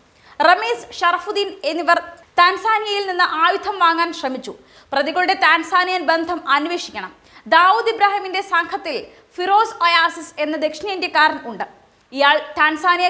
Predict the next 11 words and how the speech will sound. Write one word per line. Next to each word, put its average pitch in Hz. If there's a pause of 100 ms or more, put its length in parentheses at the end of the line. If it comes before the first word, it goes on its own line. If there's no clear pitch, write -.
കേന്ദ്രീകരിച്ചാണ് 339 (140)
പ്രവർത്തിക്കുന്നത്. 196 (500)
ഈ - (120)
സാഹചര്യത്തിൽ 392 (100)
ദാവൂദ് 392
ഇബ്രാഹിമിന്റെ 339 (200)
സംഘവുമായുള്ള 311 (280)
ബന്ധം 311 (420)
അന്വേഷിക്കണമെന്നും 311 (180)
എൻ 262 (100)
ഐ -